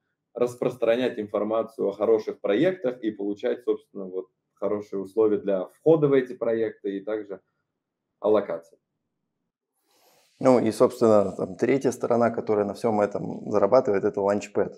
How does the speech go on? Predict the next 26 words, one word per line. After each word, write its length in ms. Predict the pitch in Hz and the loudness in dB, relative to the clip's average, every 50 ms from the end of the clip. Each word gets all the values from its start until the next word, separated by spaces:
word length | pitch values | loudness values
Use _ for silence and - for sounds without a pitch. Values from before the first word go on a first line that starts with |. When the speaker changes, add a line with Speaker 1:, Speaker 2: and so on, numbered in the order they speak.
| - _ | -20 _
Speaker 2:
Ну, 140 | 113 98 98 | -10 -10 -10
я 80 | 90 | -2
правильно 280 | 87 113 127 123 113 98 | 2 2 4 4 2 0
понимаю? 240 | 87 98 98 98 87 | 0 -2 -4 -4 -4
То 60 | 98 | -4
есть 140 | 92 - 110 | -6 -4 -4
не 60 | 98 | 0
просто 280 | 113 156 143 - - | 0 0 2 2 -2
вин-вин, 420 | 110 107 117 113 107 104 107 107 98 | 0 2 2 0 2 0 0 -2 0
а 140 | 107 98 95 | 0 0 -2
вин-вин-вин. 1300 | 95 104 131 151 151 143 - - 107 101 110 120 120 120 113 120 87 82 104 107 107 95 90 85 - _ _ _ _ _ _ _ _ _ _ _ _ _ _ _ - | 0 0 0 0 0 -2 -4 -6 -4 -2 -2 0 0 -2 -4 -8 -10 -8 -4 -4 -4 -4 -4 -8 -14 _ _ _ _ _ _ _ _ _ _ _ _ _ _ _ -8
Speaker 1:
Да, 240 | 104 120 127 110 - | 2 4 4 4 4
абсолютно, 640 | - - 117 117 - - 135 139 131 110 - - | 2 0 0 0 2 2 4 6 6 4 4 0
абсолютно 580 | - - 117 117 - 123 123 127 127 117 - 117 | -2 -4 -4 -2 0 -2 0 2 0 0 0 -2
верно. 480 | 113 113 143 160 160 147 143 123 - - 107 | 0 2 2 2 2 0 -2 -4 -4 -4 -2
Да, 200 | 117 120 113 104 | -2 0 0 0
при 220 | - 110 110 120 | -2 -4 -2 0
этом, 500 | 131 127 123 - 120 113 110 104 101 95 _ _ _ _ _ _ _ _ _ | 0 0 0 -2 -2 -2 -2 -2 -6 -12 _ _ _ _ _ _ _ _ _
в 140 | - 101 104 | -6 0 2
отличие 480 | 113 - - 135 131 127 - - 117 | 2 2 2 0 -2 -2 0 -2 -2
от 280 | - - 113 - - _ | 0 2 0 -2 -2 _
простой 400 | - 117 113 113 - - 127 123 | -2 0 0 0 -2 -2 -2 0
модели, 640 | 120 117 110 107 120 123 123 123 113 113 110 107 - _ _ _ | 0 0 -2 0 0 0 0 0 0 0 0 -2 -4 _ _ _
а, 280 | - 98 98 95 95 92 | -12 -10 -10 -10 -10 -12
получения 540 | 95 - 110 110 110 107 - 120 117 117 110 | -6 -4 -4 -4 -4 -4 -6 -6 -6 -6 -8
комиссии, 760 | - - 123 117 123 151 147 147 - - 135 143 160 - - | -6 -6 -4 -2 -2 -2 -2 -4 -6 -8 -6 -6 -6 -8 -10